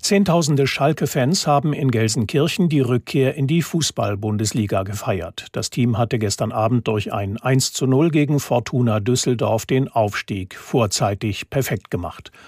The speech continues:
Aus der N-D-R-Nachrichtenredaktion Thomas Kuhlmann.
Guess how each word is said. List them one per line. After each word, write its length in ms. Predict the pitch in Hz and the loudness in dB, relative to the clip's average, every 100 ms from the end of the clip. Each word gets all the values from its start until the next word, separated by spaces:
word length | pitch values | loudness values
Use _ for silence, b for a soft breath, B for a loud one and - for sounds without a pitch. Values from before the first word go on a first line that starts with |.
| B | B
Aus 180 | 160 - | 0 0
der 120 | 170 | 0
N-D-R-Nachrichtenredaktion 1500 | 160 151 147 135 101 - 117 - 127 117 113 113 - 127 127 | 2 4 4 2 0 -2 -6 -4 -2 0 -2 -4 -2 2 2
Thomas 380 | - 135 131 - | 2 2 2 2
Kuhlmann. 480 | - 170 131 85 | 2 2 2 -2